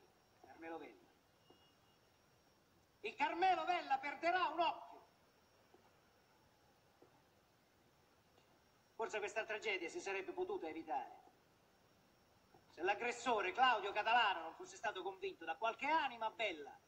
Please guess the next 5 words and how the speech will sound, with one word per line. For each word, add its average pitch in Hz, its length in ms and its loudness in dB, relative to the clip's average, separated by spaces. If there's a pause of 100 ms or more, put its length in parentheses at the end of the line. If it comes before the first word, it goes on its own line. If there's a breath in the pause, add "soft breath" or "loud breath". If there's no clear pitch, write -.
(540)
a - 380 -20
lasciare - 400 0
la 165 80 -12
sicurezza - 440 -6
dell'infermeria. 165 640 -14